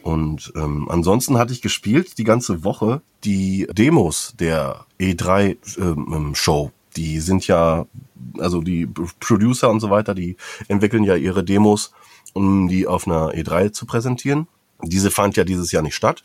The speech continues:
Und dann haben die sich gedacht, die veröffentlichen einundsiebzig Demos waren's auf der Xbox, die normalerweise auf der E drei gezeigt werden sollen. Und da hab ich, puh, ich glaube, so dreißig, fünfunddreißig Demos immer angespielt, kurz gestreamt auch, wer da gerne gucken möchte, auf Tim W aus B auf Twitch.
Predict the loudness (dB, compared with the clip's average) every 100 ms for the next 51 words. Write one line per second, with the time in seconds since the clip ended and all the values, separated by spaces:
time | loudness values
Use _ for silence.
0 | -18 -6 0 2 2 0 -2 -8 -2 0
1 | -2 -6 -20 -18 -14 -4 -4 -4 -6 -8
2 | -6 -6 -6 -12 _ _ 2 4 2 -2
3 | -8 -2 0 0 0 0 0 -4 -12 _
4 | -8 -4 -2 -2 -6 _ -12 -12 -6 -4
5 | -2 -4 -12 -12 _ _ _ 2 4 4
6 | 4 4 2 2 0 -4 -4 -2 2 0
7 | -2 _ -10 -4 -4 -2 -6 -6 -6 -8
8 | -8 -8 2 4 4 0 -4 -8 -8 -14
9 | -14 -12 -10 -10 -4 -2 -2 -4 -6 -8
10 | -10 -14 -14 -6 0 2 2 -2 -2 2
11 | 4 4 4 2 -4 -4 -2 -2 -2 -2
12 | 4 4 6 4 2 0 0 2 0 2
13 | 0 2 -4 -2 2 2 0 0 0 0
14 | -4 -12 -6 -2 0 -2 -2 -2 -2 -4
15 | -2 0 -2 -4 -6 -6 -10 -14 0 2
16 | 4 4 4 0 0 0 -2 -8 -8 -6
17 | -6 -10